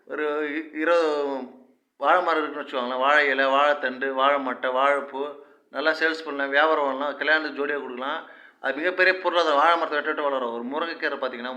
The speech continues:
முருங்கைக்கீரை, முருங்கைக்காய் சேல்ஸ் பண்ணலாம். ஒரு வெள்ளாடு வந்து ஒரு சீசன் நாலஞ்சு குட்டி போடும். ஒரு பசுமாடு வந்து ஒரு நாளைக்கு மூ-, மூணு லிட்டர், ரெண்டரை லிட்டர்லேருந்து மூணு, மூன்றரை லிட்டர் பால் கறக்கும்.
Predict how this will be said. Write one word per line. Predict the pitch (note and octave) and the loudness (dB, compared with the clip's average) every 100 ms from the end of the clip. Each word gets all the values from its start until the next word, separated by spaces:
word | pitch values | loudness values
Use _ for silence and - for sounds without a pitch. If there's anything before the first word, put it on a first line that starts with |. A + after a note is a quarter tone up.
| C3 | -6
முருங்கைக்கீரை, | D3+ C#3+ B2+ B2 C3 A#2+ | -6 -6 -4 -2 -4 -6
முருங்கைக்காய் | C#3 C#3 C3 B2+ C#3 - - - _ - | -8 -8 -8 -6 -6 -10 -18 -20 _ -4
சேல்ஸ் | E3 D#3+ | -4 -4
பண்ணலாம். | C#3 B2 A2 G2+ - | -6 -4 -4 -6 -12
ஒரு | G2 C3 B2+ | -12 -10 -6
வெள்ளாடு | B2+ D#3 F3 E3+ | -2 2 4 4
வந்து | D#3 E3+ | 0 -4
ஒரு | E3 | -6
சீசன் | E3+ E3+ | -6 -2
நாலஞ்சு | D3 E3 D3 | 0 2 0
குட்டி | D3 D#3 | -4 -6
போடும். | D#3 C#3 G#2+ - - - _ _ _ _ _ _ _ _ _ _ _ | -4 -2 -4 -6 -16 -20 _ _ _ _ _ _ _ _ _ _ _
ஒரு | - D3+ D3 | -10 -6 -4
பசுமாடு | C#3+ D#3 D#3+ F#3+ | -2 -2 2 2
வந்து | F3 E3+ | 2 0
ஒரு | E3 | -4
நாளைக்கு | E3+ D3+ D#3+ | -4 -6 -6
மூ-, | E3 D3+ | -6 -8
மூணு | D3+ D#3+ E3+ | -6 -6 -4
லிட்டர், | E3+ - E3+ E3 - - A#2 | -4 -2 -2 -4 -10 -10 -6
ரெண்டரை | D3+ F3 E3 | 0 2 0
லிட்டர்லேருந்து | D#3 E3+ E3 | -2 -8 -6
மூணு, | F3 F3+ E3+ D#3 | -4 -4 -4 -4
மூன்றரை | E3 E3 | -2 0
லிட்டர் | D3 - | 0 2
பால் | E3 D#3+ | 2 2
கறக்கும். | D3+ A#2+ G#2+ F#2 | -2 -2 -4 -6